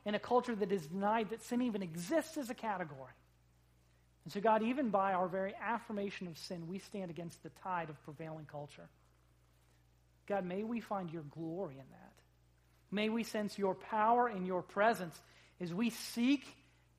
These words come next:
as failingly as we will implement it, to be faithful to your word.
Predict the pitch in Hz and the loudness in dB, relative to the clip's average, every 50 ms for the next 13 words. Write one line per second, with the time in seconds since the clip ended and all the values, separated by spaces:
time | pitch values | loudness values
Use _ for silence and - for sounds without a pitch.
0 | _ _ 440 262 196 190 - - - - - - - - 277 320 330 320 330 320 | _ _ -6 -4 -4 -4 -4 -6 -14 -16 -18 -8 0 4 6 8 10 10 10 10
1 | 320 311 311 302 262 240 220 185 185 202 233 240 247 240 226 202 202 202 190 - | 8 8 6 8 8 6 4 2 0 0 0 2 4 4 4 4 4 0 -2 -4
2 | 160 147 143 165 175 202 247 - - 180 170 196 185 - - - - 202 208 220 | -10 -10 -10 -10 -12 -12 -8 -6 -6 -4 -4 -4 -4 -6 -8 -6 -4 -4 -4 -4
3 | 196 - - 214 202 - - 180 165 160 151 - - - 65 - | -6 -6 -6 -6 -6 -6 -8 -10 -8 -8 -10 -12 -14 -16 -18 -20